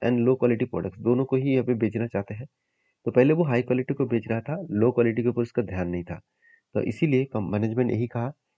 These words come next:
कि दोनों product के ऊपर आप काम करने वाले हैं। तो रिलैक्सो के ऊपर मैं bullish हमेशा इसीलिए रहता हूँ क्योंकि देखिए footwear industries में आप देखेंगे तो सबसे बड़े brand अभी बन चुके हैं Metro Brand। और Metro Brand का performance भी अच्छा है, sales and profit growth भी अच्छा है।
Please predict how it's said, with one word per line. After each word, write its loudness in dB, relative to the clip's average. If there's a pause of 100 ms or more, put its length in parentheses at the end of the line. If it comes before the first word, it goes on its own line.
(100)
कि 2
दोनों 4
product -2
के -2
ऊपर -2
आप -4 (160)
काम -2
करने -6
वाले -4
हैं। -12 (500)
तो 2
रिलैक्सो 0
के -2
ऊपर -4 (440)
मैं 4 (120)
bullish 0
हमेशा -2
इसीलिए -4
रहता -4
हूँ -6
क्योंकि -6
देखिए -4
footwear 0
industries -4
में 0 (560)
आप -2 (140)
देखेंगे -2
तो 2
सबसे -4
बड़े 2
brand -2
अभी -4
बन -2
चुके -4
हैं 0
Metro -4
Brand। -4 (960)
और 2
Metro 0
Brand 2
का 0
performance 0
भी -4
अच्छा -6
है, -8 (220)
sales 0
and -2
profit -2
growth 2
भी 0
अच्छा -6
है। -10